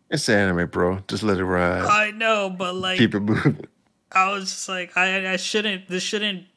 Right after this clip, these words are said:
Speaker 2: bother me, but, like, it bothers me a little. All right, whatever. Continue on.
Speaker 1: Yeah. And so I thought that was cute. That was also gonna be my flavor. So then they've, like, re-, relent,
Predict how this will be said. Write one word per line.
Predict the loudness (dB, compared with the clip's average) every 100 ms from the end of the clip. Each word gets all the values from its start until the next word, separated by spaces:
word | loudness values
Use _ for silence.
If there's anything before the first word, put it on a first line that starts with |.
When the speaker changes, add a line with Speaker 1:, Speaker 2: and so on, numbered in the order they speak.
| _
Speaker 2:
bother | -2 0 0 -4
me, | -6 -8
but, | -6 -6
like, | -6 -4
it | -4 0
bothers | 2 2 -2 -6
me | -8
a |
little. | -8 -12 -12 -2
All | -2
right, | 0
whatever. | -2 2 2 2
Continue | -6 -4 -2 -2 -4
on. | -4 -8 -18 _ _ _ _ _ _ _ -4
Speaker 1:
Yeah. | 0 0 -2 -8 _ _ _ _ _ _ _ _ _ _ -8
And | -6 -2
so | 2
I | 2 2
thought | 0
that | 0
was | -2 -2
cute. | -6 -6 -4
That | -2 0
was | -2 -2
also | -2 -2 -4
gonna | -4
be |
my | -4 -6
flavor. | -4 -4 -4 -4 -6 -8
So | -4
then | 0 0
they've, | 0
like, | 0 -2 -2
re-, | -6 -6 _
relent, | -8 -2 0 0